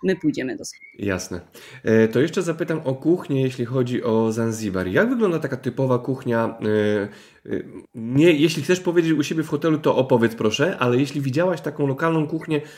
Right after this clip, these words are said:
Speaker 2: na Zanzibarze, to opowiedz, jak ona wygląda. Czy to jest zamknięte pomieszczenie, czy, e, robi się potrawy na zewnątrz, bo wiadomo, jaka jest temperatura na Zanzibarze?
Speaker 1: Ho-, w każdym hotelu kuchnia wygląda europejsko. Jest europejski sprzęt, y, wiadomo,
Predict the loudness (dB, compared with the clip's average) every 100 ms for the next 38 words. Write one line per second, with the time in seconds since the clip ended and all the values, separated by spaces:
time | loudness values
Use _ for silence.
0 | -20 _ 2 4 6 4 2 2 2 2
1 | 2 4 4 2 0 0 0 0 0 0
2 | 0 0 2 4 4 4 0 0 0 2
3 | 0 0 -2 -2 -2 -2 -2 -2 0 -2
4 | -4 -14 -20 -18 -2 4 8 8 6 4
5 | 6 4 2 0 -4 -4 -2 0 0 0
6 | -2 0 2 4 4 4 4 2 0 -4
7 | -2 2 4 4 4 2 2 2 2 0
8 | -2 -2 -2 -2 -4 -6 -8 -18 _ -6
9 | -2 0 0 0 -2 -4 -6 -8 -10 -14
10 | -18 _ _ -16 -14 -14 -4 -2 2 0
11 | 0 -2 0 0 -4 -6 -6 -4 -4 -4
12 | -6 -4 -2 -2 -4 -8 -10 -10 -8 -2
13 | -2 -2 -6 -8 -10 -12 -10 -6 -4 -4
14 | -4 -4 -4 -4 -4 -2 -2 0 -2 -2